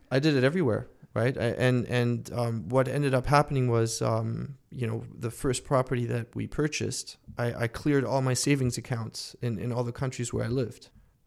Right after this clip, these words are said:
and, uh, in, in each country, and then I still had to work one year,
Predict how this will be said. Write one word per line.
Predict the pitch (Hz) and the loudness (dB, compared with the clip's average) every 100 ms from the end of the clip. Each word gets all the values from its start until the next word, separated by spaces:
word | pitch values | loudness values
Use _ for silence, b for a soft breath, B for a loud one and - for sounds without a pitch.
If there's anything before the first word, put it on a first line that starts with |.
| - | -6
and, | 117 113 113 120 | -2 0 0 -2
uh, | 117 113 | -2 -2
in, | 113 107 | -4 -4
in | 123 120 | -2 -2
each | 120 | -4
country, | - 123 - 143 135 | -4 -4 -2 -2 0
and | 117 | 2
then | 117 | 2
I | 120 | 0
still | 123 120 | -2 -2
had | 123 123 | -4 -4
to | 120 | -2
work | 117 110 - - | 0 -2 -6 -10
one | 120 123 123 | -2 0 0
year, | 120 117 113 113 | 0 0 0 -2